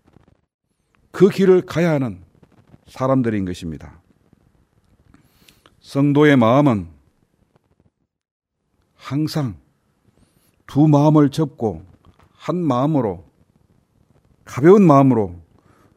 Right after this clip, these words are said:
순례의 길을 향하여 걸어가야 합니다. 성도의 마음이 복잡하면 안 되는 것입니다.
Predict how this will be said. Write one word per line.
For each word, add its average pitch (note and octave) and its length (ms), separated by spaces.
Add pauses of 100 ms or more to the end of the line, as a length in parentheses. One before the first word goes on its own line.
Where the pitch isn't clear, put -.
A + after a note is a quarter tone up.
(100)
순례의 C#3+ 640
길을 B2+ 400
향하여 A2 560 (720)
걸어가야 A#2 560
합니다. E2+ 360 (760)
성도의 F#3 540
마음이 C#3+ 340
복잡하면 C#3+ 800 (1300)
안 G#2+ 200
되는 C3 200
것입니다. G#2 500